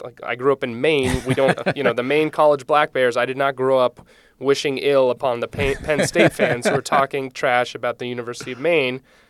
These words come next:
Speaker 1: God bless our football team. Um,
Speaker 2: Do you have a football team?
Speaker 1: we
Speaker 2: Is it
Speaker 1: do. We lost to uconn. It was, it wasn't very good.
Speaker 2: <laughs> The hockey
Speaker 1: Um,
Speaker 2: team's great, though.
Speaker 1: very good hockey.
Speaker 2: Yeah, yeah.
Speaker 1: Uh, but, you know, for me, that's what's just so interesting about it. It's, it's now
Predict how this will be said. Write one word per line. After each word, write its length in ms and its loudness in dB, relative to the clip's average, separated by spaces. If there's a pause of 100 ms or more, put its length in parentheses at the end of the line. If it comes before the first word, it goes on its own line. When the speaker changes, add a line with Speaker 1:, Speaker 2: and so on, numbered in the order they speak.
(140)
Speaker 1:
God 180 2
bless 220 0
our 100 -2
football 360 -4
team. 320 -8 (440)
Um, 440 6
Speaker 2:
Do 40 -6
you 60 -8
have 120 -2
a 80 0
football 300 0
team? 260 -8
Speaker 1:
we 80 0
Speaker 2:
Is 60 4
it 40 8
Speaker 1:
do. 260 4 (260)
We 80 -2
lost 260 2
to 60 -6
uconn. 480 -8
It 60 -4
was, 240 -2
it 320 0
wasn't 260 0
very 160 -2
good. 240 0 (220)
Speaker 2:
<laughs> 200 -20
The 60 -2
hockey 240 10
Speaker 1:
Um, 140 2
Speaker 2:
team's 260 -8
great, 260 -12
though. 200 -18
Speaker 1:
very 200 8
good 120 6
hockey. 300 0
Speaker 2:
Yeah, 320 -10
yeah. 80 -6
Speaker 1:
Uh, 180 2 (320)
but, 300 4 (440)
you 100 -2
know, 120 6
for 180 -2
me, 600 0 (400)
that's 300 0
what's 220 -6
just 180 -8
so 180 0
interesting 360 -6
about 280 -2
it. 80 -6
It's, 360 -10
it's 300 -10
now 640 6